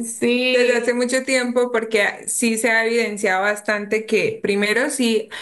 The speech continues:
Speaker 2: altera como tal la percepción de la realidad, eh, los asustan mucho en cuanto a su esquema corporal, eh, y también,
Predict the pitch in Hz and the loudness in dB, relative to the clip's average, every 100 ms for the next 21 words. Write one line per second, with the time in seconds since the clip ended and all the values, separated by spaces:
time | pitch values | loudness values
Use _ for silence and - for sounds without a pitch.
0 | - - 220 226 233 226 226 226 214 208 | -10 -2 0 2 2 2 0 0 0 0
1 | 190 202 208 202 202 175 180 175 190 208 | 0 0 -2 -4 -6 -6 -2 0 2 2
2 | 208 180 185 180 185 220 294 - _ - | 2 0 0 2 2 2 -2 -8 _ -2
3 | 180 175 165 - 196 208 175 202 196 196 | 2 4 2 2 2 2 0 0 0 0
4 | 185 185 190 190 214 262 185 180 185 185 | -2 -2 -2 0 -2 -2 -4 -2 -2 -2
5 | 185 170 - 185 196 202 202 196 170 180 | -2 -2 -2 0 0 0 -2 0 2 2
6 | 233 - - - - - - 202 214 208 | 0 -6 -14 -14 -14 -16 -4 0 2 2
7 | 202 196 196 233 226 - 233 262 269 247 | 2 0 0 -2 -4 -2 0 2 2 0
8 | 247 247 262 247 247 269 - | 2 2 2 2 0 -4 -8